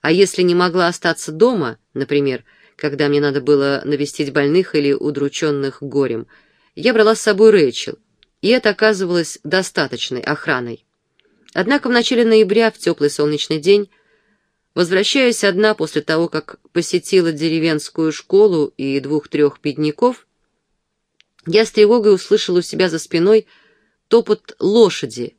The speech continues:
приближающейся быстрой рысью. В изгороди не было ни перелаза, ни пролома,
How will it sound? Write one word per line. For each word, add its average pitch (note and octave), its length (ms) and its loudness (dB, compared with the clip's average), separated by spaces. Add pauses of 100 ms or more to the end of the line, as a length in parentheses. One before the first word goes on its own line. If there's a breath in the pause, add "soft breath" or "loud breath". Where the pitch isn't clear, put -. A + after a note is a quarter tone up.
(120)
приближающейся E3+ 1000 0
быстрой F3 480 -2
рысью. D3+ 520 -6 (640 soft breath)
В F3 120 2
изгороди G#3+ 560 2
не G#3 220 4
было F#3+ 340 0 (240)
ни F#3 240 2
перелаза, E3+ 760 0
ни C#3+ 260 -2
пролома, G#3 640 0